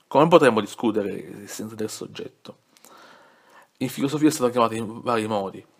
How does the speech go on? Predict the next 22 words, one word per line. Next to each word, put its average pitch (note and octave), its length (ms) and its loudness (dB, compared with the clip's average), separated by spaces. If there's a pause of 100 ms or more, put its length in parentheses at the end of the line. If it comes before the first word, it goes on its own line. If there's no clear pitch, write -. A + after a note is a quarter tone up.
(220)
Io, B2+ 300 -2
autocoscienza, A2 1200 -4
sé, A2+ 520 -2
me. A2+ 520 -2 (2250)
Anche - 260 -12
se A#2+ 120 2
Freud A2+ 540 6
poi G#2+ 200 2
ha - 180 -8
cercato - 320 -2
di G#2+ 80 -4
dividere G#2+ 440 2
il G2+ 300 -4 (1400)
soggetto A2+ 560 0
in, G#2+ 160 -6 (200)
in, A2 140 -8 (240)
in, A2 220 -8 (400)
eh, A2 100 2
es, - 360 -2
io A#2+ 200 0
e A2 40 2
superio. G#2 640 -4